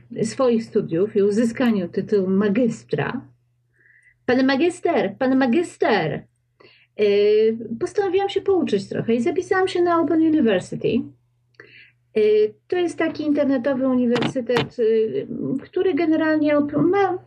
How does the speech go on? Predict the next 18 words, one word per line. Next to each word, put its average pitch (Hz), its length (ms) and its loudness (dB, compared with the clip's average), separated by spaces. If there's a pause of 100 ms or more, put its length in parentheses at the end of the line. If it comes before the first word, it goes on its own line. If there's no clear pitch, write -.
(120)
różne, 302 540 0
kursy 381 360 -2
ma 302 160 0
na 294 120 0
bardzo 285 280 -2
różnym 240 340 2
poziomie. 185 500 0 (760)
Natomiast, 294 1200 0
y, 254 400 2 (1300)
oferuje 359 440 2
też - 260 -4
kursy 247 560 0
magisterskie, 269 1300 0 (240)
y, - 60 -4
oferuje 208 420 0
studia 214 340 -2
podyplomowe, 262 1000 0
oferuje, 214 960 2